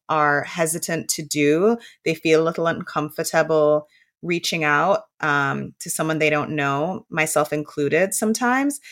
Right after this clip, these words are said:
But it can be successful. Like, she has reached out just on LinkedIn, you know, asking to pick people's brains, like,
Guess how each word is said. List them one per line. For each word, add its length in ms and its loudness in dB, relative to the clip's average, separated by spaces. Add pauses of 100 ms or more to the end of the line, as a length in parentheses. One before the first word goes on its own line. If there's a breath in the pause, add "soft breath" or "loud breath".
(440 loud breath)
But 280 4 (360)
it 200 0
can 240 -2
be 160 -2
successful. 880 -2
Like, 140 -8
she 400 -2
has 320 0
reached 320 -4
out 260 2
just 220 -8
on 160 0
LinkedIn, 600 -2 (160)
you 100 -6
know, 160 -2
asking 500 -2
to 120 -14
pick 260 -8
people's 320 -6
brains, 640 0
like, 240 -4